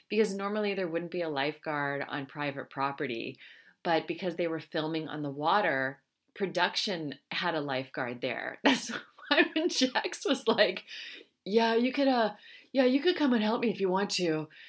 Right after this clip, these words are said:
And the lifeguard's like, "Is he serious? Like, is this dude serious? Like, should I help him?" And Jax finally, like, starts completely freaking out, like, "Yeah, come help me! Help!" The lifeguard finally helps him because he was just, like, being paid his daily rate just to, like,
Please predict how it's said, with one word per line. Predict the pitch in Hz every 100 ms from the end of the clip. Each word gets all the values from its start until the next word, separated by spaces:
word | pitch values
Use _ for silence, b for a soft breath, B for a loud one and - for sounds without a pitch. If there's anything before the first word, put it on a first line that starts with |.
| B B
And | 214
the | 208
lifeguard's | 202 190 - 226 202 185
like, | 185 160 156
"Is | - -
he | 202
serious? | 202 - 156 156 196 214 208
Like, | 190 160
is | 151 151
this | 147
dude | - 160 151
serious? | - 135 131
Like, | 135 135
should | - 139
I | 139
help | 135 120 120
him?" | 156 175 B B B -
And | 240
Jax | 233 - 202 -
finally, | 170 180 190
like, | 170 -
starts | - - 196 196
completely | - 269 _ - 208 214 247
freaking | 240 185 185 185 220 165
out, | 151 190 -
like, | 269 311
"Yeah, | 587 640 622
come | - 640
help | - - 640 622
me! | 523 349 208 B B B
Help!" | - 719 719 698 679 640 427 - B B -
The | -
lifeguard | - 196 302 - 269 269 294 -
finally | 240 202 208 214 220 202 196
helps | 190 208 214 -
him | 254
because | 190 208 202
he | - 240
was | 254 269
just, | 247 240
like, | 220 185 156
being | 175 170 165
paid | 170 170 165
his | 170 151
daily | 143 147 143 151 147
rate | 135 123 147 -
just | 160 -
to, | 165
like, | 143